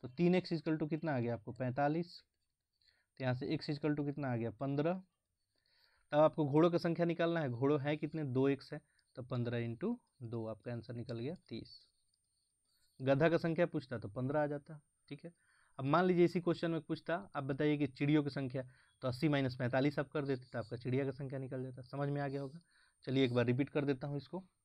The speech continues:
अच्छा क्वेश्चन है, इसको आप प्रैक्टिस करेंगे। मैं already पहले ही बोल चुका हूँ आपको, जब भी आप मैथमेटिक्स जो है देख रहे हैं इसका लेक्चर, तो आप अपने साथ जो है एक कॉपी जो है और एक पेन जरूर लेकर बैठें,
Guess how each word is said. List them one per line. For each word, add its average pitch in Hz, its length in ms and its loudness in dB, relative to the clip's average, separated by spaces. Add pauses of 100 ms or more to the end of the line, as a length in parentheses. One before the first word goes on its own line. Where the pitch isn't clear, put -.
(200)
अच्छा 131 260 -4
क्वेश्चन 139 400 -6
है, 165 60 -10 (500)
इसको - 180 -4
आप 127 120 -4
प्रैक्टिस 151 320 2
करेंगे। 165 320 -2 (180)
मैं 143 280 0
already 143 640 0
पहले 139 260 -2
ही 139 80 -2
बोल 127 160 0
चुका 127 220 -8
हूँ 127 100 0
आपको, 127 260 -6 (500)
जब 135 160 0
भी 151 100 6
आप 147 120 0
मैथमेटिक्स 135 560 -2
जो 131 100 -2
है 127 120 -2 (160)
देख 139 180 2
रहे 135 100 -6
हैं 127 80 -2
इसका 135 160 -6
लेक्चर, 127 280 -4 (480)
तो 131 60 -8
आप 131 120 -2
अपने 135 200 -4
साथ 131 200 0
जो 127 140 -2
है 151 160 0 (1040)
एक 139 160 -2
कॉपी 131 300 0
जो 139 100 0
है 160 160 0
और 143 100 0
एक 131 140 -4
पेन 135 240 -2
जरूर 127 220 4
लेकर 123 180 0
बैठें, 123 320 -2